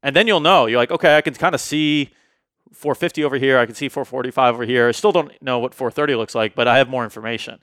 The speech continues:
And so pushing your limits looks a lot like expanding that map. And it's like, okay, you just gotta, you send a scout out over here, you send a scout out over there, you build a little base over here where you're like, you know, "This is really important," and then it gives you extra additional space.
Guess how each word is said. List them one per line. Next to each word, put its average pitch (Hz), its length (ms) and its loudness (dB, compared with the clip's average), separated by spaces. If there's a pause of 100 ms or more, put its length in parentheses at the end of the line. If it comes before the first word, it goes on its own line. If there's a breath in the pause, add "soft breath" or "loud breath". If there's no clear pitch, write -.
(420 soft breath)
And 131 120 -4
so 123 380 2 (260 soft breath)
pushing 196 260 0
your 151 100 -2
limits 143 440 0
looks - 280 -4 (100)
a 123 80 -4
lot 123 380 4
like 120 320 2
expanding 120 580 -6
that 107 160 -6
map. 131 240 0
And 107 100 -8
it's - 120 -14
like, 113 160 -8
okay, 139 220 -4
you 123 80 -4
just 160 160 -8
gotta, 151 200 -4 (460)
you 127 80 -16
send 160 180 -4
a 143 40 -4
scout 135 320 2
out 135 120 4
over 123 140 -8
here, 113 180 -4
you 101 60 -6
send 120 160 -10
a 110 60 -10
scout 123 200 0
out 123 120 0
over 107 120 -6
there, 107 280 -2 (320 soft breath)
you 120 80 -16
build 135 260 2
a 123 40 -4
little 123 180 2
base 120 320 0
over 110 160 -6
here 113 240 0
where 101 100 -6
you're 104 80 -4
like, 101 140 -4 (280)
you - 80 -18
know, 104 100 -12
"This 113 140 -10
is 113 80 -14
really 117 140 -4
important," 113 340 -4
and 101 80 -16
then 101 60 -20
it 104 80 -14
gives 107 180 -16
you 123 60 -4
extra 117 320 -10 (180)
additional 120 460 -2
space. 107 400 -12